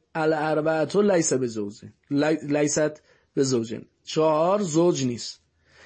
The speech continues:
من در صورتی می‌تونم علم پیدا کنم به این که اربع زوجه که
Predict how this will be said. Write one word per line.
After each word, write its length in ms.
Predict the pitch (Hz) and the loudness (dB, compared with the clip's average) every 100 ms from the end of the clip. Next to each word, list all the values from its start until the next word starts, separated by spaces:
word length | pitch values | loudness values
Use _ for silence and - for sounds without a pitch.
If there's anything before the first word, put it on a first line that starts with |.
| - _ | -20 _
من 180 | 170 190 | -2 0
در 140 | 220 | 2
صورتی 440 | 208 233 226 208 262 | 0 0 0 0 -2
می‌تونم 400 | 240 190 175 160 185 | 0 0 0 0 2
علم 240 | 180 170 | 2 2
پیدا 260 | 175 175 165 | 2 2 0
کنم 300 | 170 165 160 | 0 0 2
به 80 | |
این 140 | 170 156 | 2 2
که 220 | 165 156 | -2 -2
اربع 280 | 160 160 156 | 0 2 2
زوجه 680 | 151 156 143 151 160 180 - _ _ _ _ _ _ _ _ _ _ _ _ _ _ _ _ - | 2 0 2 2 2 0 -8 _ _ _ _ _ _ _ _ _ _ _ _ _ _ _ _ -6
که 440 | - 143 165 180 | 0 4 4 0